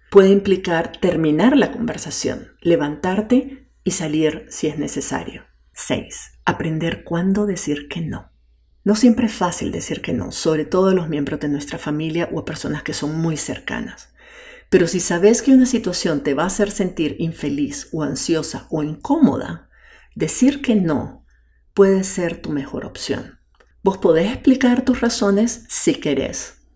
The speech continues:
pero no estás obligada a hacerla. Simplemente decir que no. Y por último, eh, claro, hay muchas otras sugerencias, pero lo vamos a dejar por ahí por ahora. Mi última sugerencia es hablar con alguien. Ya sea que estés inmersa en una situación familiar o social tóxica,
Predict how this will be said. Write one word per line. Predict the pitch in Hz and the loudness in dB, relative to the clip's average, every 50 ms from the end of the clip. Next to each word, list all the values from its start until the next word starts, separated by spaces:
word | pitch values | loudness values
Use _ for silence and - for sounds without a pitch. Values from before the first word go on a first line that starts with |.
| _ _ _ | _ _ _
pero | - 180 170 | -2 0 0
no | 156 156 160 | 0 0 -2
estás | 156 - - - 165 165 - 165 | -4 -4 -6 -6 -6 -4 -2 -2
obligada | 151 147 135 - - 98 - | -2 -2 -2 -2 -4 -8 -8
a | - | -10
hacerla. | - - - - - - - - - _ _ _ _ _ _ _ | -10 -10 -10 -12 -12 -14 -18 -20 -20 _ _ _ _ _ _ _
Simplemente | - - 170 156 151 170 165 156 151 151 156 - 170 | -6 -4 -2 -2 -2 -2 -2 -2 -2 -4 -4 -6 -8
decir | 165 - 147 139 - 143 - - | -6 -6 -8 -6 -4 -6 -6 -6
que | - - - | -6 -8 -8
no. | - - - - - _ _ _ _ _ _ _ _ _ _ _ _ - | -8 -10 -12 -16 -20 _ _ _ _ _ _ _ _ _ _ _ _ 2
Y | 220 214 | 2 4
por | 214 233 220 190 | 4 2 2 2
último, | 165 156 - - 165 170 - 170 165 - - _ _ _ _ _ | 0 -2 -4 -6 -6 -6 -6 -6 -8 -10 -14 _ _ _ _ _
eh, | 196 190 | -8 -6
claro, | 190 - 208 208 196 180 165 | -2 0 0 0 2 0 0
hay | - 196 | 0 2
muchas | 190 196 208 214 - 220 214 - 202 | 2 2 2 2 0 -2 0 0 -2
otras | 180 - 175 175 | -2 -2 -4 -6
sugerencias, | - 175 165 165 165 170 170 165 - - 165 - | -6 -6 -6 -4 -4 -4 -4 -4 -6 -8 -8 -6
pero | - 190 190 180 | -4 -2 -2 0
lo | 180 185 | 0 0
vamos | 190 190 196 202 208 202 | 0 -2 -2 -2 -2 -2
a | 190 | -4
dejar | 175 - - 170 - - | -4 -6 -10 -10 -10 -10
por | - - 160 | -10 -8 -6
ahí | 156 156 156 151 156 - - _ _ _ _ _ _ _ _ - | -4 -4 -4 -6 -8 -10 -16 _ _ _ _ _ _ _ _ -6
por | - 160 - | -4 -4 -4
ahora. | - 123 117 - - - - - _ _ _ _ _ _ _ - | -4 -4 -6 -8 -12 -14 -16 -18 _ _ _ _ _ _ _ -2
Mi | 185 180 | 0 0
última | 180 180 180 196 190 190 | 0 2 2 2 2 2
sugerencia | 190 - 196 180 175 170 165 165 160 - 170 160 160 | 2 0 -2 -2 0 -2 -2 -2 -4 -4 -6 -6 -6
es | 160 - - | -8 -8 -10
hablar | 175 170 170 170 175 - | -6 -4 -2 -4 -4 -4
con | - 175 165 160 | -4 -4 -4 -2
alguien. | 165 170 165 170 196 - 190 185 _ _ _ _ _ _ _ _ _ _ _ _ _ _ _ _ _ | -2 -4 -6 -8 -10 -12 -14 -16 _ _ _ _ _ _ _ _ _ _ _ _ _ _ _ _ _
Ya | - 196 | 2 2
sea | 196 - 220 214 214 | 4 4 2 2 4
que | 214 | 2
estés | 208 196 - 202 185 196 | 2 2 0 -2 0 0
inmersa | 196 180 175 175 165 - - | 2 2 0 -2 -4 -4 -4
en | 170 160 160 | -4 -4 -2
una | 160 165 | -2 -2
situación | 165 - 185 170 - 165 - 170 160 160 | -2 -4 -4 -6 -6 -6 -4 -6 -6 -6
familiar | - 165 160 160 151 160 151 147 147 156 | -6 -6 -6 -4 -4 -2 -2 -2 -2 -4
o | |
social | 156 - - 147 - - 165 156 160 - | -6 -8 -8 -10 -8 -8 -8 -8 -10 -10
tóxica, | - 165 165 165 - - - - - - 156 - | -8 -8 -8 -6 -6 -8 -8 -10 -10 -12 -14 -16